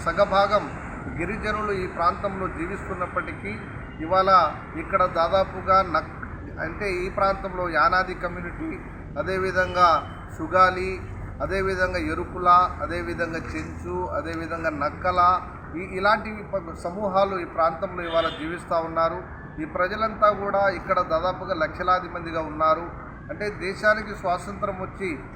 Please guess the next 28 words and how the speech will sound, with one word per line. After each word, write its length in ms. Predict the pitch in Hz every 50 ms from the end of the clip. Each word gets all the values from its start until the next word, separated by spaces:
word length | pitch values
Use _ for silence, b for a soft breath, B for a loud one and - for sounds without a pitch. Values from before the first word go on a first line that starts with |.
| - - - - -
దాదాపుగా 540 | 147 160 175 196 202 202 202 202 202 196 208 196 160
డెబ్బై 240 | 160 160 160 185 196
ఎనిమిది 260 | 196 190 190 190 185 175 -
సంవత్సరాలు 480 | 175 165 175 190 - - 190 190 180 175 165
అవుతుంటే 420 | 165 160 - 185 175 - 202 190 185 165 -
కూడా, 240 | 170 175 165 175 170 151 143 - - - - - - - 147 151 175
ఈ 20 | 208 202 -
ప్రాంత 340 | 185 180 190 208 208 - 220 208 -
ప్రజలు 400 | 208 202 196 - 196 196 196 196 196 202 208 190 165
ఇప్పటికి 400 | - - 220 214 214 220 185 - 180
కూడా 200 | 196 196 196 196 196 180 165
కేవలం 380 | 165 175 185 196 202 202 202 185 165 170 196
ఓటర్లుగా 420 | 202 - 220 226 226 214 208 202 190 190
మాత్రమే 400 | 185 180 - - 190 - 180 180 175 170
ఉన్నారు. 340 | 165 170 170 170 170 175 185 - - - - - - - - - -
కనీసం 340 | - 190 226 233 - - 220 214 202
ఈ 40 | - -
ప్రాంత 300 | 175 175 190 202 - 220 202 - 185
ప్రజల 260 | 185 190 190 220 214 220 214
యొక్క 160 | - - 214 202 196 -
గొంతుకని 520 | 170 185 196 - 226 190 196 214 202 202 185 -
చట్టసభలో 640 | 175 170 - - 214 202 - 214 202 185 196 196 190 180
వినిపించడానికి 880 | 165 170 - 202 196 180 - 190 185 180 180 180 180 165 - 180 180 165 151 143 - - - - - - -
కనీసం 400 | 156 175 220 226 202 - 220 208 202 196 165 160 185
ఏ 20 | 202 214 208 208
ఒక్కరు 300 | 196 - - 220 220 226 214 208
కూడా 140 | 208 196 196 190 -
ప్రజాప్రతినిధి 800 | 180 170 175 196 196 196 196 202 185 185 185 180 180 175 165 170